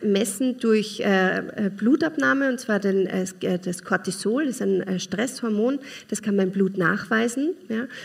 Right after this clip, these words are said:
Und wenn ich gestresst bin, dann weise ich einen hohen Level an Cortisol in meinem Blut auf.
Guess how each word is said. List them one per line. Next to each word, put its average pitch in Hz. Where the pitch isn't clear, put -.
Und 226
wenn 226
ich 311
gestresst -
bin, 330
dann 226
weise 196
ich 240
einen 196
hohen 226
Level 196
an 190
Cortisol 202
in 196
meinem 180
Blut 170
auf. 202